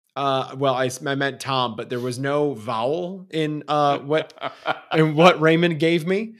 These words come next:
Speaker 1: So I had to put it in there myself. I apologize. I meant Tom. Tom has locked himself in the wardroom. Uh, Stevie falls out of the portal with his future uncertain.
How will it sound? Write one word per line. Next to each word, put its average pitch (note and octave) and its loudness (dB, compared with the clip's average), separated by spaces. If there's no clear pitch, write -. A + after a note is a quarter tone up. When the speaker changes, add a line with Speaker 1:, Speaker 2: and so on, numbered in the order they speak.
Speaker 1:
So C#3+ 4
I D3 4
had D3+ 2
to D3 -2
put F3+ 2
it F#3 0
in D#3+ -2
there E3+ 0
myself. C#3+ -4
I C#3 -4
apologize. C#3 -6
I B2+ -12
meant C#3+ -8
Tom. C#3 -6
Tom F3+ 0
has F3 -2
locked D#3+ 2
himself D#3+ -6
in D#3 -10
the D3 -4
wardroom. D#3 -8
Uh, E3 4
Stevie C4 0
falls A3+ 0
out B3 4
of B3+ -2
the A#3 2
portal D3 -2
with D#3+ -4
his D3+ -6
future G#3 -2
uncertain. E3+ -4